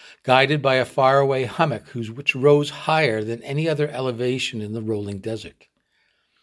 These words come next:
That night I encamped, and on the following day still travelled toward the hummock, though that object seemed scarcely nearer than when I had first espied it.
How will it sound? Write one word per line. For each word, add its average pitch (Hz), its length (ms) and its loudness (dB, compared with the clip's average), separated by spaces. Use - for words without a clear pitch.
That 113 220 -2
night 117 320 2
I 113 100 0
encamped, 107 680 -4
and 117 120 -4
on 120 120 2
the 117 80 -2
following 156 540 4
day 131 360 2
still 156 400 2
travelled 104 580 0
toward 113 240 -4
the 113 100 -4
hummock, 147 360 -4
though 113 140 -4
that 151 260 -2
object 151 460 2
seemed 143 320 0
scarcely 147 680 0
nearer 143 420 4
than 113 200 -2
when 113 140 -2
I 113 80 -2
had 113 180 -4
first - 340 -6
espied 117 540 -6
it. - 160 -20